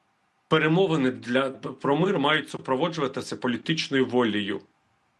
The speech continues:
сторін. Політична воля реалізується у бажанні завершити війну. Бажання завершити війну реалізується у бажанні припинити вогонь. Якщо є політична воля припинити вогонь, потім можуть впродовж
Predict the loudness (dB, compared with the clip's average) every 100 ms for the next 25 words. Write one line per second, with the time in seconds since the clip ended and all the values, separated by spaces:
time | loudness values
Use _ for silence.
0 | -20 -4 0 2 0 -2 -12 _ _ _
1 | _ _ 0 2 0 -2 -2 -2 0 2
2 | 2 2 2 -2 -4 -6 -4 -4 -2 0
3 | 0 0 -2 -2 -2 -2 -4 -10 -8 -8
4 | -10 -14 _ _ _ _ _ -4 -2 2
5 | 0 0 -4 -6 -4 -6 -10 -8 -4 0
6 | 0 0 -2 -4 -4 -4 -4 -4 -2 -2
7 | -2 -4 -6 -6 -4 -4 -4 -6 -6 -6
8 | -8 -20 _ _ _ _ _ -20 -4 0
9 | 0 2 0 0 0 0 0 -6 -6 -8
10 | -6 -2 -2 -2 -4 -4 -4 -4 -4 -2
11 | 2 2 0 -2 -2 -2 -4 -6 -4 0
12 | 2 2 0